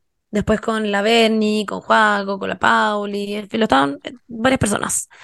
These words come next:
Em, grupo cercano, de amigues, y fue como, "Ya voy a probar esta weá de nuevo", porque la otra vez igual había como con ganas, claramente, y fue muy sad. Y de nuevo hicimos todo el show, porque hay que, hay que hacer como ayuno pa' esta weá, pa' que la weá te pegue bien, entonces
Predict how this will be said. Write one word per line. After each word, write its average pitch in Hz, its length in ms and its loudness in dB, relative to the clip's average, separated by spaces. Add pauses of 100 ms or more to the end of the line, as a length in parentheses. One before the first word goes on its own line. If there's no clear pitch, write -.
(1200)
Em, 202 1080 4
grupo 185 300 0
cercano, 240 720 4
de 208 60 2
amigues, 233 640 2
y 214 40 -8
fue 220 120 -4
como, 220 120 -4
"Ya 196 200 0
voy 208 100 4
a 208 40 4
probar 202 180 2
esta 208 160 0
weá 202 140 2
de 196 60 -2
nuevo", 190 200 -2
porque 196 260 2
la 170 120 4
otra 185 180 2
vez 190 220 2
igual 185 180 4
había 185 160 4
como 190 240 2
con 185 260 -2
ganas, 190 360 0
claramente, 196 800 -2
y 185 120 2
fue 196 140 2
muy 202 140 4
sad. 175 380 2 (680)
Y 202 120 4
de 202 100 6
nuevo 240 200 4
hicimos 240 240 0
todo 226 120 2
el 233 120 -2
show, 220 400 8
porque 220 200 2
hay 220 80 2
que, 269 220 -2 (100)
hay 208 100 -2
que 220 100 -8
hacer 208 160 -4
como 233 160 -6
ayuno 233 460 0
pa' 226 80 2
esta 220 160 4
weá, 220 220 6
pa' 208 100 4
que 208 60 2
la 202 80 2
weá 202 120 2
te 208 100 0
pegue 202 200 2
bien, 214 480 2
entonces 196 600 -2